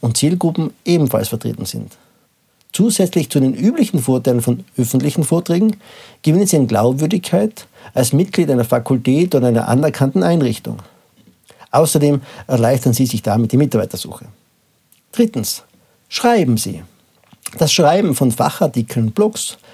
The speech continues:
Fallstudien oder auch E-Books ermöglicht es Ihnen, ein weit größeres und überregionales Publikum zu erreichen, als Sie es durch Vorträge und Lehre können.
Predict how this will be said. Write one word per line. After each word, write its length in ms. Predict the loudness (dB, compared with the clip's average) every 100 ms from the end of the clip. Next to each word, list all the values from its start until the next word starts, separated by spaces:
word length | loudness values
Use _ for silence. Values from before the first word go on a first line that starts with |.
| -14
Fallstudien 760 | -2 0 0 0 0 0 0 2
oder 200 | 2 0
auch 80 |
E-Books 640 | 2 0 2 -2 -4 -12 -16 _ -20 -20 -4
ermöglicht 440 | 0 2 0 0
es 140 | -2 0
Ihnen, 340 | 0 0 -2 -10 -16 -2
ein 240 | 0 2
weit 280 | 2 0 0
größeres 720 | 0 2 2 0 0 0 0
und 160 | -2 0
überregionales 720 | 2 4 2 2 2 0 0
Publikum 480 | 0 0 0 -2 0
zu 140 | 0
erreichen, 500 | 0 -2 0 0 0 -4 -20 _ -4
als 200 | -2 0
Sie 80 |
es 80 | -4
durch 160 | -4 -6
Vorträge 560 | -2 -2 0 -2 0
und 160 | 0 0
Lehre 280 | 2 0 -2
können. 320 | 0 0 -2